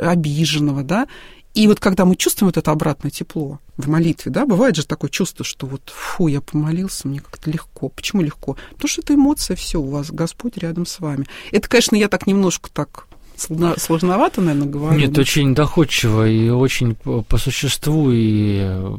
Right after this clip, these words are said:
Speaker 2: прямо,
Speaker 1: Но принимать
Speaker 2: э,
Speaker 1: надо, понимаете, как
Speaker 2: бери
Speaker 1: только
Speaker 2: и
Speaker 1: мы
Speaker 2: пользуйся.
Speaker 1: открыты собеседнику, вот мы прям, э, ну, вот, знаете, у меня ещё такой вот личный такой приём, э, когда вот я общаюсь с человеком, с любым,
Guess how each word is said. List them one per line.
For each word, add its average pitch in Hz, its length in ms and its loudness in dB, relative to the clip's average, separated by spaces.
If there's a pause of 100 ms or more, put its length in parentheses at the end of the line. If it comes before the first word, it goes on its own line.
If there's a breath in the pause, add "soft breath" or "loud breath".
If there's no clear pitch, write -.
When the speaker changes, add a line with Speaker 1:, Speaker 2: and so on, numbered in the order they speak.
(100)
Speaker 2:
прямо, 101 840 2
Speaker 1:
Но 202 140 6
принимать 247 560 6
Speaker 2:
э, - 40 8
Speaker 1:
надо, 277 220 4
понимаете, 302 380 4
как - 240 0
Speaker 2:
бери 131 160 6
Speaker 1:
только 143 140 6
Speaker 2:
и - 20 8
Speaker 1:
мы 240 140 8
Speaker 2:
пользуйся. 226 260 6
Speaker 1:
открыты 277 320 6
собеседнику, 175 920 2
вот 151 120 -4
мы 175 120 4
прям, 180 300 0 (280 loud breath)
э, 156 340 2
ну, 139 300 2
вот, 208 300 2
знаете, 220 400 2
у - 20 2
меня 202 160 2
ещё - 240 0
такой 185 380 -2
вот 175 260 0
личный 170 460 2
такой - 280 -6
приём, 226 500 0 (300 loud breath)
э, 151 220 -4
когда 165 240 0
вот 156 140 -2
я 165 80 0
общаюсь 311 300 0
с - 40 -4
человеком, 165 460 -2
с - 100 -8
любым, 165 400 0